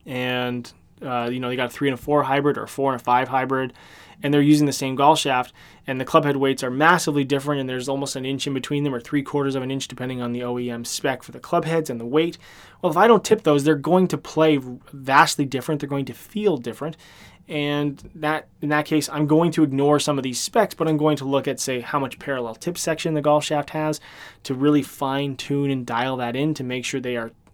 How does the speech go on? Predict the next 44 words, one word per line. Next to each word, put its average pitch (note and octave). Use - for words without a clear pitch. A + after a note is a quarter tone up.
you C3+
know, A#2+
close D#3
to C#3
spec -
of C#3+
each B2
other, E3+
minus C3
the C3
length B2
and A#2
the A2
loft A#2+
and A#2+
those A#2
other D#3+
things. F3
So F3
when F3
the E3+
golfer F#3+
gets C3+
them, G3+
the D3
set F3+
progresses C#3
properly D#3
so D3+
it C3+
feels C#3
the C3
same. B2
It's A#2+
not D3+
like C#3
one D3
feels D3
really C#3+
stiff, -
one C3
feels B2
really B2
soft. D#3+